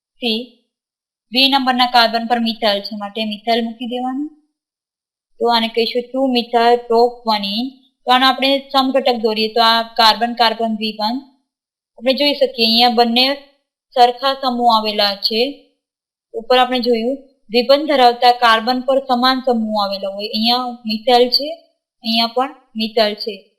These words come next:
અને અહીંયા હાઇડ્રોજન છે, હાઇડ્રોજન. સમાન સમૂહ આવેલા હોય તો તેમાં ભૌમિતિક સમઘટકતા જોવા મળતી નથી. તો આની અંદર આપણે ભૌમિતિક સમઘટકતા જોવા મળે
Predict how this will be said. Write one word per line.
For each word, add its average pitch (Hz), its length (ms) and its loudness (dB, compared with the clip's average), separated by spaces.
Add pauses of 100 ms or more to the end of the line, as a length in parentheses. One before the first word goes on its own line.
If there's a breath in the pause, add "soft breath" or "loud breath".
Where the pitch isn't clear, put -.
(580)
અને 214 140 -2
અહીંયા 233 300 0
હાઇડ્રોજન 226 580 0
છે, 262 360 -6
હાઇડ્રોજન. 214 360 -6
સમાન 254 400 0
સમૂહ 247 380 2
આવેલા 226 260 2
હોય 220 300 0 (360 loud breath)
તો 226 60 -8
તેમાં 233 400 -4 (360)
ભૌમિતિક 240 540 -2 (160)
સમઘટકતા 226 960 -6 (140)
જોવા 220 460 2
મળતી 220 560 -6
નથી. 220 220 -8
તો 208 160 -12
આની 214 220 -4
અંદર 226 280 -4
આપણે 220 200 -8
ભૌમિતિક 208 580 -12
સમઘટકતા 208 720 -14
જોવા 196 460 -14
મળે 190 380 -10